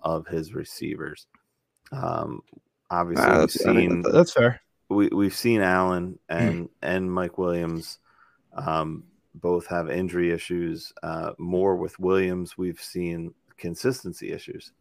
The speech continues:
Speaker 1: So, uh, you know, he can blow up for a game and then be gone for three or four weeks, and you don't see anything out of him. Maybe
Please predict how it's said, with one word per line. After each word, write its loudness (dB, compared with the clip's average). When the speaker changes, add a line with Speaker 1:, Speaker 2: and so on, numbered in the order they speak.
Speaker 1:
So, -4
uh, -2
you -4
know, -4
he -8
can -6
blow 4
up 0
for -2
a -4
game -2
and -4
then -4
be -10
gone -2
for -6
three -8
or -6
four -6
weeks, -6
and -6
you -2
don't -4
see -2
anything -4
out -2
of -12
him. -10
Maybe -2